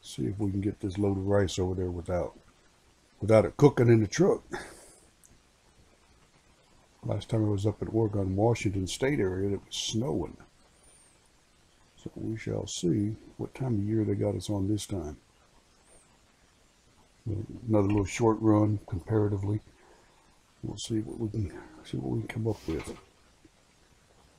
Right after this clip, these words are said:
And it is seven thirty A M, and it's going to take us about two and a half hours.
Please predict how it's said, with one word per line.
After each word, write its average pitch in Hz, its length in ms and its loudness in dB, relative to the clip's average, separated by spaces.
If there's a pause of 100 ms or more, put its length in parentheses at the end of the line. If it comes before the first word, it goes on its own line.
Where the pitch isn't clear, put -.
(240)
And 135 540 0
it 123 160 0
is 117 540 2 (280)
seven 160 380 -6
thirty 143 480 -2
A 147 280 0
M, 180 380 2 (1160)
and 98 500 -4
it's 104 160 -6
going 110 260 0
to 98 60 -8
take 120 320 0
us 104 240 -2
about 101 340 -4
two 143 200 0
and 120 80 2
a 110 40 2
half 117 320 0
hours. 147 580 0